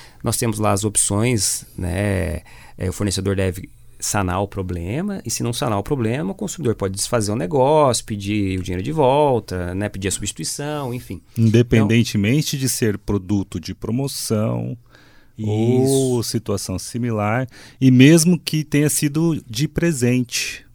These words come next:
Speaker 2: porque não foi a
Speaker 1: Isso.
Speaker 2: pessoa que pagou, né?
Speaker 1: Uhum.
Speaker 2: Então, porque a lei coloca lá que consumidor é quem adquire ou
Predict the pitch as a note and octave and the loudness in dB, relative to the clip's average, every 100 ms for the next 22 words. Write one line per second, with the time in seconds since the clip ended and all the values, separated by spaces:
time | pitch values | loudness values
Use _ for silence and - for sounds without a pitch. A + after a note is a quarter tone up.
0 | - G#2 - A2 A2+ A#2 B2+ - B2+ B2 | -8 -8 0 2 4 6 4 4 4 6
1 | C3+ - B2+ B2 - - D#3+ A#2 F2+ F2 | 4 4 4 2 0 -2 0 0 -2 -4
2 | - - - - - F#2+ F#2+ F#2+ G2 A2+ | -14 -20 -20 -20 -18 -8 -2 -2 -2 -6
3 | F#2 G#2+ G2 G2 - A2+ G2+ G2 - F#2 | -4 0 2 0 2 4 4 4 2 2
4 | G2 A2 - F#2+ - F#2+ - G2+ F#2 G2 | 4 2 0 -4 -2 -2 0 0 2 0
5 | F#2+ - G2 F2 - - A2 C#3 D#3 C#3 | 0 0 0 -2 -8 -2 0 0 -2 -6
6 | _ A2 A#2 D3+ F#3 | _ 2 6 6 6